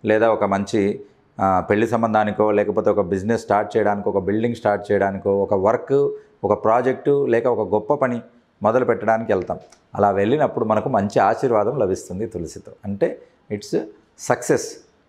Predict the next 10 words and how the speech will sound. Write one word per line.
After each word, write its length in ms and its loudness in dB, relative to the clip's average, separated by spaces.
అది 220 2
శుభమగుగాక, 920 2
అది 260 2
విజయమగుగాక 840 2
అని 160 0
మనకు 240 0
తెలియకుండానే 440 2
మనకు 240 2
ఆశీర్వాదం 520 0
లభిస్తుంది. 560 -6